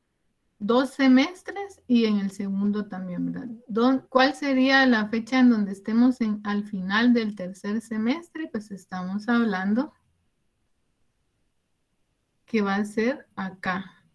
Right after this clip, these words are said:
ese primer pago, ¿verdad? Tenemos un semestre acá,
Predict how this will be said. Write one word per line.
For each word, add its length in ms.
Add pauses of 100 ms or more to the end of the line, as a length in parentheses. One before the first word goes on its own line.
(160)
ese 360
primer 640 (200)
pago, 300
¿verdad? 260
Tenemos 520 (1040)
un 280
semestre 880 (1160)
acá, 440